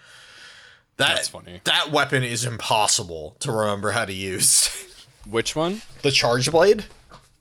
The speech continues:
Speaker 2: Oh, the Charge Blade. Yeah. Well, I, all the weapons are getting changed up with the new D L C too.
Speaker 1: Well,
Speaker 2: all
Speaker 1: they're, they're
Speaker 2: shit,
Speaker 1: getting
Speaker 2: like, added into 'em and
Speaker 1: additions.
Speaker 2: stuff.
Speaker 1: Yeah, it's gonna be awesome.
Speaker 2: Yeah.
Speaker 1: The longsword's gonna be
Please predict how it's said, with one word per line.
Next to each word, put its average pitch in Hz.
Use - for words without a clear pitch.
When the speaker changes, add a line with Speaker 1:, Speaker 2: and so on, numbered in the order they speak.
Speaker 2:
Oh, 123
the 107
Charge 101
Blade. 95
Yeah. 107
Well, 139
I, 135
all 131
the 165
weapons 131
are 107
getting 107
changed 107
up 107
with 95
the 95
new 95
D 92
L 87
C 92
too. 90
Speaker 1:
Well, 175
Speaker 2:
all -
Speaker 1:
they're, 156
they're -
Speaker 2:
shit, 160
Speaker 1:
getting 170
Speaker 2:
like, -
added 90
into -
'em 127
and -
Speaker 1:
additions. 90
Speaker 2:
stuff. 98
Speaker 1:
Yeah, 90
it's -
gonna 131
be 107
awesome. 98
Speaker 2:
Yeah. 87
Speaker 1:
The 104
longsword's 120
gonna 123
be 113